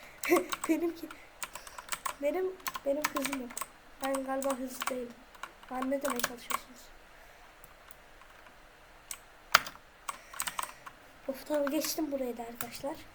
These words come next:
Şimdi Huhu! Kolay ya bundan sonrası. Bu arada beni klavye sesinden ve, e, Serhan'ın sesinden duyun diye biraz yüksek sesle konuşmaya başladım.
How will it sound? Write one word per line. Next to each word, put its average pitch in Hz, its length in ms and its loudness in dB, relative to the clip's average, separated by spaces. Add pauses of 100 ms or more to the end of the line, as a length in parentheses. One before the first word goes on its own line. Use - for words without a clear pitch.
(160)
Şimdi 339 340 2 (1400)
Huhu! 523 560 12 (1200)
Kolay 415 300 10
ya 440 200 12
bundan 311 220 2
sonrası. 277 420 2 (2000)
Bu 330 80 12
arada 392 300 12
beni 339 360 8 (140)
klavye 320 380 8
sesinden 311 580 2
ve, 302 120 4 (280)
e, 262 180 2
Serhan'ın 269 480 -2
sesinden 294 600 0
duyun 302 200 0
diye 302 180 2
biraz 285 260 6
yüksek 294 300 0
sesle 311 260 0
konuşmaya 302 440 0
başladım. 285 380 0